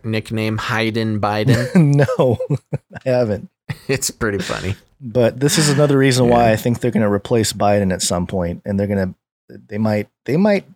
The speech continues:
Speaker 2: they might take him out. You know, they might bring the,
Speaker 1: Yeah.
Speaker 2: not just take him out, but do it in a way where the, the, the Democratic side gets a lot of sympathy votes.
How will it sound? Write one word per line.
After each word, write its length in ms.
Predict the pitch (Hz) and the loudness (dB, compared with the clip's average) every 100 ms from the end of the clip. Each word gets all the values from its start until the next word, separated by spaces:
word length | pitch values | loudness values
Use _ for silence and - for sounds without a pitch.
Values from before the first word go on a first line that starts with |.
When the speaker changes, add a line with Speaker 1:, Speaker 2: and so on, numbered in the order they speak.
| _ | _
Speaker 2:
they 80 | 196 | -2
might 220 | 247 262 | 2 0
take 260 | - 202 185 | 2 0 0
him 180 | - 160 | 2 2
out. 320 | 160 - - _ _ _ _ _ _ | 2 0 -4 _ _ _ _ _ _
You 100 | 120 | -2
know, 320 | 127 151 175 175 | 0 2 0 0
they 80 | 160 | 0
might 220 | 180 185 156 _ _ | 2 0 -6 _ _
bring 360 | - 127 156 175 | -14 0 4 6
the, 300 | 160 143 127 - - - - | 6 6 4 0 -18 -20 -18
Speaker 1:
Yeah. 60 | 143 | -2
Speaker 2:
not 200 | 147 202 | 2 2
just 140 | 233 - | 2 2
take 180 | 196 170 | 2 2
him 80 | |
out, 160 | 160 139 | 2 2
but 260 | 135 135 131 | 0 -2 2
do 160 | 160 | 4
it 40 | 196 | 4
in 100 | 165 | 4
a 80 | 143 | 4
way 240 | 139 147 | 4 4
where 300 | 143 127 135 | 6 4 4
the, 200 | 127 135 | 0 -2
the, 500 | 131 117 123 117 113 107 | -2 0 2 4 2 -2
the 280 | 110 110 110 _ _ | -2 -4 -4 _ _
Democratic 540 | 147 151 143 143 135 135 | 2 2 2 0 -2 0
side 280 | - 120 117 | 0 0 0
gets 140 | - | -2
a 40 | |
lot 220 | 107 113 107 | 0 2 2
of 80 | |
sympathy 440 | - - 135 131 107 | 0 0 0 -2 -2
votes. 460 | 92 85 - - | -2 -4 -4 -6